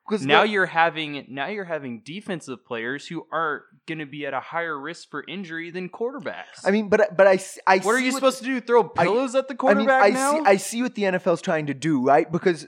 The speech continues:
Speaker 1: so much of their, right, they're, the, right, they're dri-, driven on T V revenue, right? And so much of that, right, people wanna watch the best quarterbacks play, right? Who do you rather watch,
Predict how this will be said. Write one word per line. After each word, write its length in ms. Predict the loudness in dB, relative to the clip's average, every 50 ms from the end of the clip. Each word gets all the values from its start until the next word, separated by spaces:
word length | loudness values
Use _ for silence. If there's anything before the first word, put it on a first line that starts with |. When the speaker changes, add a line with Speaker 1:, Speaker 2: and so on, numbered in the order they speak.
| -18
Speaker 1:
so 240 | -6 0 2 4 6
much 260 | 6 6 4 4 2
of 120 | -4 -2 2
their, 320 | 4 6 6 4 4 0 0 4
right, 220 | 4 4 4 2 -2 _ _ _ _
they're, 300 | _ -2 0 0 0 0
the, 280 | -4 -6 -4 -4 -4 0
right, 240 | 2 4 4 4 2
they're 140 | 0 -2 -2
dri-, 200 | -2 -2 -4 -4
driven 360 | -4 0 0 2 2 2 2
on 180 | 2 2 0 -2
T 220 | -6 -12 -12 -8
V 160 | -6 -4 -4
revenue, 400 | -2 -2 -2 -2 -4 -8 -10 -6
right? 260 | -2 0 0 0 -2 -6 _ -20 -18 -10
And 160 | -8 -8 -8 -2
so 160 | 0 0 2
much 220 | 4 2 0 0
of 100 | -2 0
that, 240 | 4 4 4 4 4
right, 220 | 2 0 -2 -2 _
people 260 | -6 -2 0 2 2
wanna 260 | 4 4 4 4 2
watch 640 | 0 0 4 4 6 6 6 4 0 -4 -10 -14 -16 _ _ _ _ -8
the 60 | 0
best 260 | 2 2 2 2 0 -4
quarterbacks 640 | -2 -2 0 0 0 -2 -4 -4 -6 -10 -18 -10
play, 240 | -8 -6 -6 -2 0
right? 240 | 0 0 0 0 -4 -12 -20 _ _
Who 140 | -4 -4 -2
do 80 | -2
you 120 | 0 4 4
rather 260 | 4 4 4 2 0
watch, 240 | 0 0 0 -2